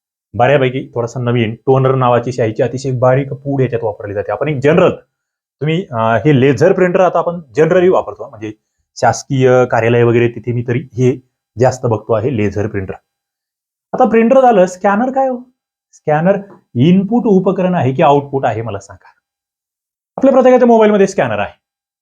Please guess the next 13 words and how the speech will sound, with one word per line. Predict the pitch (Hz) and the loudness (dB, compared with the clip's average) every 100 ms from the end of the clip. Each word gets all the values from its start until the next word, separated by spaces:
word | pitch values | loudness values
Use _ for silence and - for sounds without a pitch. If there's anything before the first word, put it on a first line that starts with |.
| _ _ _ _ _ | _ _ _ _ _
काय | 190 208 | -8 -6
करतोय | 196 143 131 | -6 -8 -12
आपण? | - - _ _ _ _ _ _ _ _ _ 175 | -14 -20 _ _ _ _ _ _ _ _ _ -6
तर | |
स्कॅनरमध्ये | 151 185 185 214 233 240 208 | 0 2 2 2 4 4 2
इथे, | 170 156 214 226 | -2 0 0 0
अं, | 208 170 123 123 | -2 -2 0 0
फ्लॅटबेड, | 120 143 143 160 202 208 | 0 0 0 0 0 2
अं, | 147 151 | 0 -6
स्कॅनर, | 151 160 170 196 196 | -2 0 2 -2 -4
अं, | 151 131 | -8 -6
स्कॅनर | - 156 180 | 0 2 4
आणि | 170 | 2